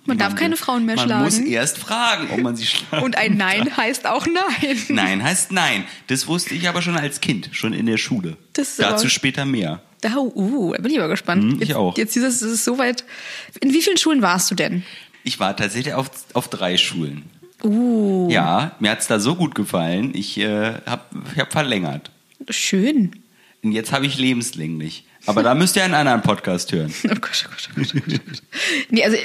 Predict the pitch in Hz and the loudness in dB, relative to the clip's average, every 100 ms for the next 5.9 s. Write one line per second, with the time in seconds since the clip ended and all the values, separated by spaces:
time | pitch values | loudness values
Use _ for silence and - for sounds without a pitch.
0 | 214 _ _ 214 220 214 240 214 240 - | -6 _ _ 2 2 4 4 4 4 4
1 | 349 427 - - 165 - - - - 208 | 2 0 -6 0 2 2 -2 -4 0 2
2 | 180 175 160 185 - - - 92 87 78 | 4 2 0 -4 -8 -10 0 2 2 0
3 | 73 76 71 - - 220 214 226 262 269 | -2 -4 -4 -6 -4 0 2 2 2 2
4 | 247 233 - 226 196 180 - 160 - - | 2 2 0 0 0 0 -2 -4 -2 -4
5 | 170 - 90 90 - 98 78 73 | -2 -2 -2 -4 0 0 2 -4